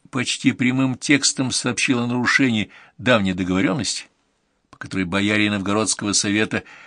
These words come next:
на кресте обещали ни при каких обстоятельствах не лишать жизни своих коллег, добивать чиновника не стали. Зачем устранять ценный ресурс,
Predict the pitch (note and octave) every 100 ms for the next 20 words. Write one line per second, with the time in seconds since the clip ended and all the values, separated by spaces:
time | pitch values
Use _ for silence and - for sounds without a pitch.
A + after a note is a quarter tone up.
0 | - A2+ - A2 F#2+ - - A#2 A#2+ A#2
1 | A#2 - A#2 A2+ - - - _ G#2+ G#2
2 | G2 F2+ A2+ A2+ - - G#2 A2+ A#2 G#2+
3 | - G#2 G2+ - G#2+ F#2 F#2 D3+ D#3 E3+
4 | - E3+ C#3+ D#3 B2+ - - _ _ _
5 | _ _ _ _ _ _ _ C#3+ C3+ A#2
6 | G#2+ A#2 - C3+ G#2 A2 A2 A#2 G#2 -
7 | G2 F2 - _ _ _ _ _ _ _
8 | _ _ _ _ - D#3 - C4 C#3 A#2
9 | - A#2+ A2 G2+ - - _ _ - -
10 | B2+ A2 A2+ A#2 B2 - - G2 - -